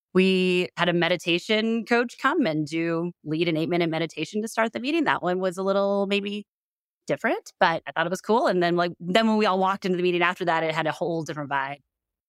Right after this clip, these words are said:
Something we do also that has been really powerful that I always encourage, we've incorporated storytelling.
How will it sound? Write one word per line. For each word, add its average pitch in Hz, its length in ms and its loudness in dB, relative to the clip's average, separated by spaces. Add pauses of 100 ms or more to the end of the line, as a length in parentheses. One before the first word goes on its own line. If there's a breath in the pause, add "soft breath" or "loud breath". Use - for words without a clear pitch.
Something 285 280 4
we 269 120 2
do 220 300 2 (100)
also 170 380 2
that 151 160 2
has 160 140 -2
been 156 160 -2
really 156 180 2
powerful 151 640 0
that 156 100 2
I 160 180 2
always 180 320 2
encourage, 151 600 0 (400)
we've 202 160 4
incorporated 269 480 2
storytelling. 156 800 -2